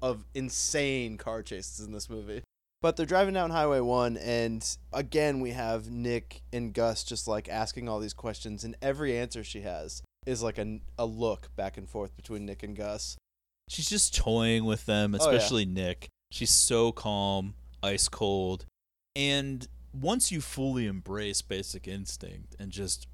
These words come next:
Speaker 2: are in for the ride, there's
Speaker 1: Oh, right.
Speaker 2: this dark humor to all of this. It's so funny and just a pleasure to watch and enjoy.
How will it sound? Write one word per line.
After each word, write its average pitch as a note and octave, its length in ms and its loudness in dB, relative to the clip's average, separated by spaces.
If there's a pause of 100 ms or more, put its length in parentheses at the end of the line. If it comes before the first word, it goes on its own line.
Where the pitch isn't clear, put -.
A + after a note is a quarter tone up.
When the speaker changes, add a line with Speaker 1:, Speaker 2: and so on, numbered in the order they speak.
Speaker 2:
are G#2+ 140 -4
in G#2+ 260 -4
for G2+ 180 -10
the F2 100 -8
ride, F#2 400 -8
there's B2+ 180 4
Speaker 1:
Oh, G#2 40 6
right. G2 80 2
Speaker 2:
this A2+ 160 0
dark A2+ 540 2
humor G2+ 480 -6
to F2 120 -8
all F#2+ 260 -4
of F2+ 120 -10
this. F#2 220 -4
It's - 140 -2
so D3 280 2
funny G2 680 -6 (380)
and A2 120 -6
just B2+ 240 0
a - 80 -6
pleasure G2 640 0
to - 140 0
watch F2 500 -2
and F#2+ 140 -4
enjoy. G2 600 0